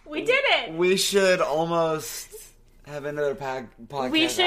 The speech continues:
Speaker 2: afterwards.
Speaker 1: we should definitely compare notes after our
Speaker 2: Absolutely.
Speaker 1: dates. Okay, hundred percent. I'm gonna
Speaker 2: Um,
Speaker 1: text you. You're gonna be like,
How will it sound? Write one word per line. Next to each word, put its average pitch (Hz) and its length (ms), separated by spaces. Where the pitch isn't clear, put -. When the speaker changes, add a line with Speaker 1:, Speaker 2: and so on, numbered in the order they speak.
Speaker 2:
afterwards. - 120
Speaker 1:
we 277 160
should 277 200
definitely 269 400
compare 240 400
notes 123 440
after 202 300
our 117 60
Speaker 2:
Absolutely. 104 460
Speaker 1:
dates. 50 160
Okay, 214 200
hundred 226 300
percent. 233 160
I'm 147 240
gonna 254 140
Speaker 2:
Um, 254 60
Speaker 1:
text 214 280
you. 240 100
You're 247 140
gonna 277 160
be 269 100
like, 233 240